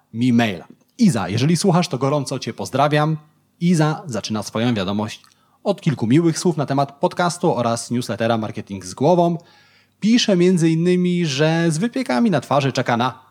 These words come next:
kolejne odcinki i na kolejnego maila, który w każdym tygodniu wpada do Waszych skrzynek mailowych. Ale zaraz potem dodaję. I teraz uwaga.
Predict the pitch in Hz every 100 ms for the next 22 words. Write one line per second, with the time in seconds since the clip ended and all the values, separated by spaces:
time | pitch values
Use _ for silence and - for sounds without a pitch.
0 | _ _ - 117 135 127 110 104 - 139
1 | - 127 - 202 165 131 - 113 107 107
2 | 104 98 107 120 151 127 - - - -
3 | - - 262 269 254 254 247 247 - 123
4 | 117 131 123 113 113 127 - 98 113 -
5 | 117 117 107 - - - 127 110 - 113
6 | 110 - - _ _ _ 185 247 254 190
7 | 175 151 117 113 98 - - _ - -
8 | - - _ - 190 277 320 190 143 104
9 | -